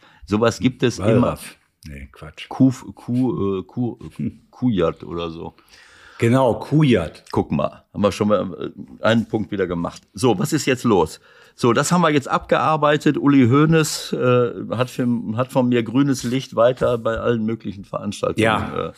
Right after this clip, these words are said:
Speaker 2: das, ja, Popcorn. Komm, wir sollen uns weiter unterhalten. Bitte weitermachen und wir sind sehr gespannt. A, ob die Bayern noch einen Trainer finden zur neuen Saison. B, ob es Ralf Rangnick wird. Und C, was sie also gegen Real Madrid auf die Reihe kriegen.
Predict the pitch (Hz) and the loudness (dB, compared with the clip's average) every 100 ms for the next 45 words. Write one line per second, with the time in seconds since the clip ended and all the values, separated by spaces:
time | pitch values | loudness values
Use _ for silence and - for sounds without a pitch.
0 | - 101 - - 87 - - 95 95 101 | -10 -8 -8 -10 -16 -16 -10 -2 0 0
1 | 78 - 113 - - 82 71 - 104 95 | -2 -4 -4 -2 -2 -2 -4 -6 0 0
2 | 80 87 95 104 107 101 104 107 95 95 | -2 -6 -2 -2 -2 -2 0 0 0 -2
3 | 85 104 120 127 123 123 113 110 104 92 | 0 0 0 2 2 0 -4 0 0 2
4 | 107 135 120 117 - 110 92 95 90 87 | 2 2 2 0 -4 -6 -4 -4 -4 -2
5 | 104 104 101 - 95 95 - 92 101 110 | 0 0 -2 -2 -2 -2 -4 0 2 2
6 | 120 - _ _ _ _ - 104 - 95 | 0 -6 _ _ _ _ -6 -4 -2 0
7 | 110 117 107 113 120 - 165 180 - - | 2 2 0 0 0 2 2 2 0 -2
8 | 85 87 - - 101 95 95 92 85 90 | -6 -6 -8 -6 -2 0 0 -2 -2 -2
9 | 101 98 120 170 180 - - 104 - 95 | -2 2 4 4 2 -2 -4 -4 0 0
10 | 80 85 127 143 104 113 98 95 - 120 | 2 2 2 2 0 -4 -2 -6 0 0
11 | 107 98 - 101 87 90 87 78 85 82 | 2 -2 -4 -6 -4 -4 -4 -6 -4 -4
12 | 85 80 78 78 85 78 - 85 - - | -6 -6 -6 -6 -6 -6 -8 -10 -12 -12
13 | 82 80 85 98 95 - 90 87 87 | -12 -6 -2 -2 -2 -8 -8 -6 -10